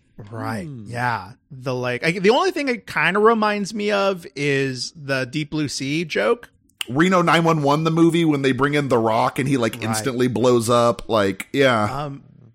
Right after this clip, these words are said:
Speaker 1: I, I remember thinking this was cool. I remember being like, "Oh, Elijah Wood," 'cause this is, like, the year Return of the King came out.
Speaker 2: Right.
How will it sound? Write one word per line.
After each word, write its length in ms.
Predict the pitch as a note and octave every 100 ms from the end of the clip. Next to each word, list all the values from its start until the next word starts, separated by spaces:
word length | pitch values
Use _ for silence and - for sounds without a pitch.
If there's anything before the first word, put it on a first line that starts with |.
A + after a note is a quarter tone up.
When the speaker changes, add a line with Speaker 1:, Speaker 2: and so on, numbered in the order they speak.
| _ _ -
Speaker 1:
I, 260 | F#3 D#4+ -
I 220 | A3+ F#4+
remember 800 | F4 C4+ A#3+ B3 A3 G3+ E3+ C#3 _ _ -
thinking 280 | F#3+ F3+ F3+
this 180 | F3 D#3
was 120 | C3+
cool. 500 | - D#3 A#2 G2 - _ _ -
I 60 |
remember 260 | E3 F#3 F#3+
being 180 | F3 E3
like, 140 | D#3+ B3+
"Oh, 200 | C4 G#3
Elijah 320 | G#3 G#3 G3+
Wood," 280 | A3+ D3+ A#2
'cause 140 | C#3+
this 100 | D3+
is, 80 | D3+
like, 140 | D3
the 80 | C#3+
year 160 | D3 C#3
Return 240 | C3+ C#3
of 60 | B2
the 60 |
King 200 | - C3+
came 220 | - A#2
out. 180 | A2+ A2+
Speaker 2:
Right. 300 | A#2 A2+ A2+